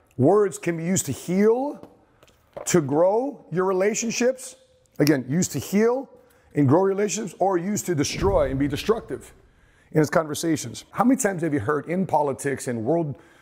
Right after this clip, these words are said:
conversations, especially what's happened in Afghanistan this week, what has happened with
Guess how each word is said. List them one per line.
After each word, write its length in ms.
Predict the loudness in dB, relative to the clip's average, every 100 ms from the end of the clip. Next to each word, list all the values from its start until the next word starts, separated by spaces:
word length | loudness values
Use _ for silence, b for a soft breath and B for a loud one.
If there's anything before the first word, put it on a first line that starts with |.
| b -2
conversations, 540 | 0 0 -2 -2 -2
especially 300 | -2 -2 -2
what's 140 | -4
happened 320 | -2 -2 -2 -4
in 180 | -4 -2
Afghanistan 680 | -4 -2 -6 -4 -4 -4 -4
this 180 | -6
week, 80 | -4
what 120 | -4
has 100 | -2
happened 400 | 0 0 0 -2
with 180 | -2 -2